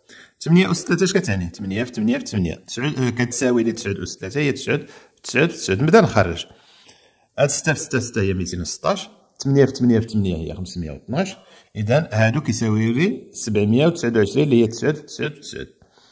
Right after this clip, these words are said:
إذا هنا سبعمية وثمانية وعشرين، هادي اللي جمعتها مع هادي عطاتني سبعمية وثمانية وعشرين، كتساوي سبعمية وتسعود وعشرين. إذا شنو ناقصها هنايا؟ ناقصها غير واحد، واحد زائد سبعمية وثمانية وعشرين تولي لي سبعمية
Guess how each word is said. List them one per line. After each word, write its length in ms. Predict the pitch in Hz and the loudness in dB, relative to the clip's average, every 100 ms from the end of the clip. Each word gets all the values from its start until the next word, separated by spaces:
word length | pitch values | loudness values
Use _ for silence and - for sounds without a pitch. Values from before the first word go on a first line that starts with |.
| - _ _ | -20 _ _
إذا 240 | 120 143 139 | 2 6 6
هنا 100 | 160 | 6
سبعمية 460 | 160 139 143 147 | 4 4 6 8
وثمانية 680 | 143 131 - 123 123 123 113 | 6 4 -2 -4 0 2 4
وعشرين، 420 | 98 90 - 170 131 | 2 0 0 0 2
هادي 360 | 110 113 107 | 2 2 2
اللي 120 | 104 | 0
جمعتها 300 | 98 104 92 | 0 -2 -4
مع 140 | 98 98 | -4 -2
هادي 120 | 120 | -2
عطاتني 260 | 180 165 165 | -2 -2 -4
سبعمية 320 | 131 139 131 | -2 -2 -2
وثمانية 260 | 123 190 | -2 -2
وعشرين، 240 | 85 - - - - _ | -4 -8 -16 -20 -20 _
كتساوي 460 | 170 165 170 175 190 | 0 2 6 6 6
سبعمية 640 | 139 139 143 151 147 - | 4 4 4 4 2 -2
وتسعود 380 | 143 - 233 196 | -8 -2 -2 0
وعشرين. 460 | 170 - 69 76 - - - | -4 -6 -10 -10 -12 -16 0
إذا 140 | 175 | 4
شنو 200 | 214 233 | 4 4
ناقصها 480 | 240 214 - 131 104 | 4 4 4 4 4
هنايا؟ 340 | 95 87 87 - _ _ _ _ - | 2 0 -4 -10 _ _ _ _ -10
ناقصها 280 | - 269 | -6 -2
غير 140 | 285 214 | 4 8
واحد، 300 | 147 104 - - - | 8 6 0 -16 -2
واحد 280 | 123 123 139 | 0 0 0
زائد 280 | 104 110 107 | 2 2 0
سبعمية 300 | 104 104 107 | -2 0 0
وثمانية 240 | 113 107 | 0 0
وعشرين 240 | 107 - | 0 -2
تولي 240 | 180 151 147 | -2 -2 -2
لي 100 | 156 | -2
سبعمية 500 | 113 110 117 143 | 0 0 2 0